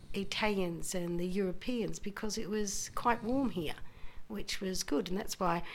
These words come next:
mainly the Dutch and the English went south to Albany, 'cause it was colder.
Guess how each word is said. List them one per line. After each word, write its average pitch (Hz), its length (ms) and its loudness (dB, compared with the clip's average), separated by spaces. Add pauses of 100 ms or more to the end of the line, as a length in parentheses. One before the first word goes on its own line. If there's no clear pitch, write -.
(200)
mainly 185 400 2
the 175 360 0 (280)
Dutch 196 340 2
and 180 100 -2
the 180 60 0
English 196 540 0
went - 240 0
south - 460 2
to - 180 0
Albany, 180 400 2
'cause - 260 -2
it - 60 -2
was 185 160 -2
colder. 233 460 2